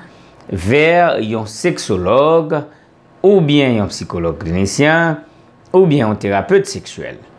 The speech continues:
pour aider à résoudre le problème ça. Maintenant, yon moun qui gen un problème comme ça, qui pa jamais gen envie, li gen un problème d'ordre sexuel et comportemental.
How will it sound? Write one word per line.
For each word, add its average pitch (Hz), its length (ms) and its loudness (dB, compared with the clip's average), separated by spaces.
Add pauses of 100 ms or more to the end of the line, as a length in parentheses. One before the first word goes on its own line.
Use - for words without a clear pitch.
(300)
pour 147 300 2
aider 131 400 4
à 110 80 0
résoudre 117 460 0
le 120 40 -4
problème 87 360 -4
ça. - 180 -10 (840)
Maintenant, 175 540 0
yon 175 220 2
moun 220 260 0
qui 175 160 -4
gen 165 180 0
un 156 80 0
problème 127 480 2
comme 107 180 -4
ça, 139 440 -2 (220)
qui 120 120 -8
pa 107 240 0
jamais 120 240 -2
gen 107 220 -2
envie, 185 340 -2 (640)
li 127 160 2
gen 170 200 2
un - 20 -2
problème 156 640 2 (340)
d'ordre 147 540 2 (280)
sexuel 180 840 0 (340)
et 151 140 2
comportemental. 120 880 -2